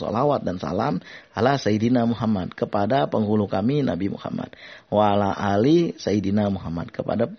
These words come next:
keluarga penghulu kami Nabi Muhammad. Nah begitu. Nah kemudian ketika sholawat itu diulang-ulang, dibaca-baca, dia sekurang-kurangnya, sekurang-kurangnya nih,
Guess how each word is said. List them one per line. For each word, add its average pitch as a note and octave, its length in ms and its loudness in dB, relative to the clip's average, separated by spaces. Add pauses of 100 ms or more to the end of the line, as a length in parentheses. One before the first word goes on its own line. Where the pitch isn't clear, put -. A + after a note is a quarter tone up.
(140)
keluarga B2 480 2
penghulu G2 340 -6
kami F#2+ 300 -2
Nabi - 240 -6
Muhammad. - 400 -8 (400)
Nah G#2+ 100 2
begitu. F#2 320 -2 (540)
Nah F2 260 0
kemudian G#2 640 2 (480)
ketika G#2 400 0
sholawat G2+ 400 2
itu G2+ 140 -2
diulang-ulang, C3+ 720 2
dibaca-baca, C3 720 0
dia D3 320 -2 (640)
sekurang-kurangnya, G#2 1300 0 (320)
sekurang-kurangnya G#2 640 4
nih, A2 140 4